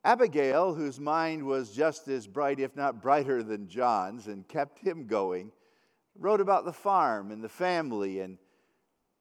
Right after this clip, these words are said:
how the Revolutionary War was affecting Boston, where they lived, just outside in Braintree.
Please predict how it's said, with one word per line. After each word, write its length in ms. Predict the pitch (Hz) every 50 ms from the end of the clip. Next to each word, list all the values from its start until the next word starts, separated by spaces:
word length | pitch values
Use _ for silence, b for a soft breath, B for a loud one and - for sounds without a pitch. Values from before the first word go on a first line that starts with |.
| _ _
how 140 | - 123 131
the 100 | 113 117
Revolutionary 720 | 120 131 127 120 127 135 139 131 131 - 131 123 117 117
War 340 | 113 117 123 131 131 120 110
was 160 | 104 98 92
affecting 520 | 104 101 - - 120 - - - 113 104 92
Boston, 640 | 80 110 110 117 120 117 - - - 101 90 90 92
where 160 | 95 95 92
they 120 | 98 98
lived, 400 | 95 98 107 107 98 90 87 82
just 240 | 80 98 90 - -
outside 600 | 107 92 92 - - - - 110 104 101 92 87
in 160 | 87 87 85
Braintree. 640 | 80 - 107 107 107 101 90 - - - 95 80 71